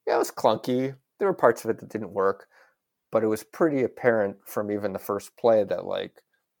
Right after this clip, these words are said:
we had something. We had, we'd captured something unique. Um, and I think what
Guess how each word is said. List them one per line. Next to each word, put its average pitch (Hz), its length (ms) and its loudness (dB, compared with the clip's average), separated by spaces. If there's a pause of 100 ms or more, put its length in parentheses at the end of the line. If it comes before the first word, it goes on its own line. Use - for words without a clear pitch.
(100)
we 110 340 -4
had 98 380 0
something. - 760 -10
We 104 160 -8
had, 101 260 -6
we'd 113 240 -6
captured 113 560 -4
something 98 480 -6
unique. 90 580 -14 (460)
Um, 92 520 -12 (1000)
and 90 520 -6 (1500)
I 95 140 0
think 113 580 -2
what 101 500 0